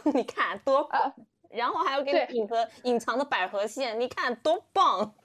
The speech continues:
Speaker 2: 啊，你怎么能说陈曼和李木子两个人不是女人呢？那如果他们都是女，女人，怎么不能，不能算是女人帮女人呢？
Speaker 1: 啊。
Speaker 2: 窒息啊。
Speaker 1: 窒息哦，窒息哦。
Speaker 2: <laughs> 太窒息了。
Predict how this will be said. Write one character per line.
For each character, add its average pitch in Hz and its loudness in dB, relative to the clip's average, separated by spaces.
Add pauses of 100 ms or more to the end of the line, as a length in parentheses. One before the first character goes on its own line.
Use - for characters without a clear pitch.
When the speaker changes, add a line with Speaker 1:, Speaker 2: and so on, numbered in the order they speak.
(540)
Speaker 2:
啊， 254 -2
你 349 2
怎 381 2
么 320 4
能 302 2
说 302 2
陈 247 0
曼 277 2
和 269 0
李 226 2
木 214 2
子 220 0
两 185 0
个 196 2
人 190 2
不 208 -4
是 233 0
女 196 2
人 147 0
呢？ 165 -6
那 294 0
如 370 2
果 381 2
他 370 -6
们 311 2
都 294 2
是 294 2
女， 190 -2
女 196 2
人， 175 0
怎 202 0
么 240 0
不 349 0
能， 311 2 (240)
不 - -2
能 247 2
算 285 0
是 233 0
女 190 2
人 175 0
帮 202 0
女 190 0
人 147 -2
呢？ 139 -8 (1500)
Speaker 1:
啊。 190 -4
Speaker 2:
窒 208 -2
息 156 -8
啊。 127 -4
Speaker 1:
窒 190 -2
息 - -8
哦， 131 -8
窒 165 -12
息 143 -10
哦。 - -10 (1000)
Speaker 2:
<laughs> - -6
太 - 2
窒 165 -4
息 - -14
了。 - -6